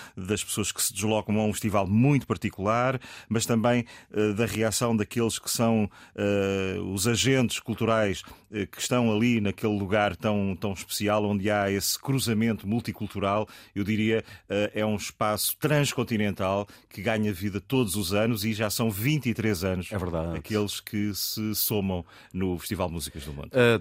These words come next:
Speaker 2: tens, eh, do cardápio que já conheces, eh, tens aí favoritos que
Speaker 1: Belíssimo
Speaker 2: não
Speaker 1: cardápio.
Speaker 2: queres, por acaso é.
Speaker 1: É.
Speaker 2: É um grande cardápio.
Speaker 1: Hoje,
Speaker 2: Tens aí
Speaker 1: hoje
Speaker 2: coisas que não queres perder?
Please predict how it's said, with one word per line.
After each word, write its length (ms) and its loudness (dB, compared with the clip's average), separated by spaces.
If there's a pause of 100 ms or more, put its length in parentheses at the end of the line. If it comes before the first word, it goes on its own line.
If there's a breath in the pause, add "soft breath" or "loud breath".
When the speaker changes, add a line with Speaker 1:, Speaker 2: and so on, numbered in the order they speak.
Speaker 2:
tens, 480 4
eh, 200 4
do 100 0
cardápio 560 2
que 100 -8
já 160 0
conheces, 720 -4
eh, 420 0
tens 280 2
aí 140 2
favoritos 600 -2
que 80 -4
Speaker 1:
Belíssimo 100 -2
Speaker 2:
não 180 -6
Speaker 1:
cardápio. 80 -8
Speaker 2:
queres, 500 -6
por 120 0
acaso 320 0
é. 120 0 (200 loud breath)
Speaker 1:
É. 240 -8
Speaker 2:
É 100 2
um 80 4
grande 200 2
cardápio. 580 -2
Speaker 1:
Hoje, 460 0
Speaker 2:
Tens 160 4
aí 80 6
Speaker 1:
hoje 40 4
Speaker 2:
coisas 300 2
que 80 -2
não 100 4
queres 220 0
perder? 360 -4